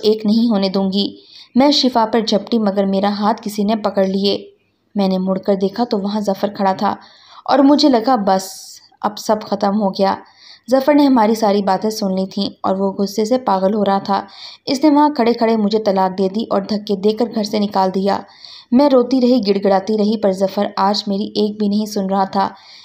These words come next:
इसने बच्चे भी मुझसे छीन लिए और मैं हमेशा के लिए मैके आकर भाइयों के दर पर पड़ गई। यहाँ पर अब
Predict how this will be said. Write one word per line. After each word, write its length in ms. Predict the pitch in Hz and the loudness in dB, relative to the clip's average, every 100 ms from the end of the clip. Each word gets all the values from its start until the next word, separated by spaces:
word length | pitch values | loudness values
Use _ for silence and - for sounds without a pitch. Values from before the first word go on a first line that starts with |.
| _ | _
इसने 260 | - 294 311 | -2 2 4
बच्चे 280 | 240 220 254 | 4 2 2
भी 100 | 254 | 2
मुझसे 280 | 233 202 233 | 0 0 0
छीन 280 | 226 226 196 | 0 0 0
लिए 260 | 202 202 190 - - | 0 -2 -2 -6 -6
और 100 | 202 | -2
मैं 100 | 202 | -2
हमेशा 340 | 202 196 196 240 | -2 -2 0 -2
के 160 | 240 | 0
लिए 180 | 202 233 | 0 0
मैके 300 | 214 190 - - | 0 -2 -4 -2
आकर 260 | 196 190 233 | -2 -2 -4
भाइयों 340 | 208 196 202 | -2 -4 -2
के 100 | 208 214 | -2 0
दर 180 | 196 | -2
पर 200 | 196 226 | 0 -4
पड़ 140 | 220 190 | -2 -2
गई। 260 | 202 202 202 - - - - _ 214 | -2 -4 -4 -18 -20 -20 -20 _ 0
यहाँ 280 | 247 277 | 4 4
पर 160 | 285 - | 2 0
अब 260 | - 208 | 0 -2